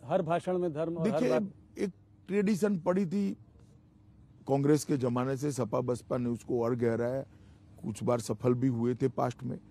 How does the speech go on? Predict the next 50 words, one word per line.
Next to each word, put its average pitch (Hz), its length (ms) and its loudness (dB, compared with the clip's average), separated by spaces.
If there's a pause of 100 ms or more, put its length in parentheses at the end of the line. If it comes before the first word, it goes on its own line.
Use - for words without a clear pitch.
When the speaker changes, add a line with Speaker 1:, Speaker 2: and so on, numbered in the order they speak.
Speaker 1:
जी। 110 160 -14 (220)
Speaker 2:
मगर 143 260 2
अब 196 260 10
मुझे 170 300 6
लगता 135 280 4
है 196 80 4
धीरे, 123 260 2
धीरे, 113 260 -2
धीरे 113 320 -4
ये - 260 -2 (240)
कम 117 120 2
होता - 280 -8
जा - 180 -20
रहा - 120 -20
है। - 120 -20 (600)
Speaker 1:
अगर 185 200 -2
थोड़ा 208 260 0
सा 214 140 -2
आंकड़ों 170 360 -2
पे, 185 140 -2
अ, 135 400 -6
एक 151 180 -6
नज़र 139 220 -2
डालें, 117 320 -4 (360)
तो 165 220 -4
आप 165 160 -4 (160)
जब 160 160 -2
पिछले 170 260 -2
चुनाव 160 320 0
में 165 280 0 (480)
चालीस 156 220 2
प्रतिशत 151 460 -4
से 151 100 -6
ज़्यादा 139 240 0
वोट 143 260 -2
आपको 131 260 -4
मिले 139 180 -2
थे, 156 140 -6
बाकी 135 320 -6 (320)
बीएसपी 139 480 -4
और 151 120 2
एसपी 135 260 -8
को 185 140 -8
कुछ 143 180 -8
बाईस 131 320 -4
के 151 120 -4
आसपास 131 400 -4
दोनों 127 260 -10
को 120 100 -12
वोट, 117 180 -8